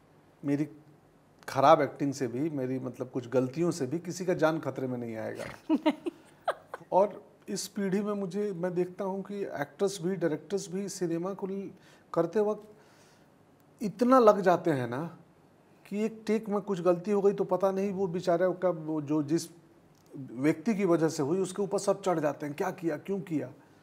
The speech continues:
मुझे लगता है सिनेमा बना रहे हैं, एक फ्राइडे को आएगा, आइदर लोग पसंद करेंगे और नहीं करेंगे, प्राण मत दीजिए।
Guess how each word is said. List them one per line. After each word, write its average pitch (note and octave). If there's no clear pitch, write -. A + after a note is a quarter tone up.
मुझे G#3
लगता G#3
है A3+
सिनेमा G#3
बना F#3+
रहे D3
हैं, C3
एक D#3
फ्राइडे E3+
को F3
आएगा, F3+
आइदर E3
लोग F3+
पसंद F#3
करेंगे F3+
और F3
नहीं E3
करेंगे, C#3
प्राण F#3
मत F#3+
दीजिए। A#2+